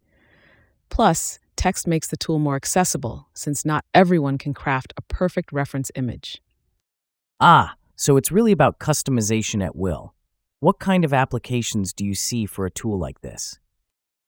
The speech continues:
Speaker 1: The possibilities are broad, anything from virtual reality environments to movie special effects. Architects or designers could use this to show clients different concepts quickly, without needing to rebuild entire three D models from scratch.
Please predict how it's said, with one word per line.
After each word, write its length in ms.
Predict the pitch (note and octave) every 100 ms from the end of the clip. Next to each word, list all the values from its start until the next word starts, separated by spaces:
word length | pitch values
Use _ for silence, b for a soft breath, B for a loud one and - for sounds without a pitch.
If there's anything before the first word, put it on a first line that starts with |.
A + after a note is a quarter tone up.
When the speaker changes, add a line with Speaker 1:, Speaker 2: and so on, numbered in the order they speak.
| _ _
Speaker 1:
The 60 | -
possibilities 800 | - D#3+ F3+ E3 E3+ F3 E3+ D3+
are 80 |
broad, 500 | C#3 C#3+ C3+ G#2+ - - _ _ _ _ -
anything 400 | F3 E3 D#3+ D3
from 200 | C#3 C3
virtual 440 | D3 D#3+ E3+ D#3
reality 480 | D3 C#3+ D#3+ E3+ F3
environments 760 | E3+ E3 E3+ F3 E3+ - - -
to 140 | -
movie 340 | C#3+ D3+ D#3+ E3
special 460 | - - D#3 D3+
effects. 520 | C3 - - - - - _ _ _ _ _ _ _ _
Architects 600 | C#3+ D#3+ - - D3 -
or 80 | D3+
designers 640 | C#3 C#3 D3+ D#3 C3 B2 -
could 180 | C#3
use 300 | C#3+ F3 G3
this 240 | - C3+ -
to 120 | -
show 300 | - - F3
clients 460 | - F3 D#3 C#3+ C#3+
different 400 | E3 F#3 A3 -
concepts 480 | D3+ D3 D3+ -
quickly, 560 | - - F3 B2+ G2+ - b b b b
without 320 | C#3 D#3 E3+
needing 260 | D#3 D#3 D3+
to 140 | -
rebuild 440 | C#3+ D3+ D#3 D3+ C#3+
entire 480 | C#3 - D#3 D#3+
three 240 | D3+ - D#3
D 120 | D3+
models 400 | C#3+ C3+ C3 C#3
from 160 | C3 B2
scratch. 580 | - C3 - - -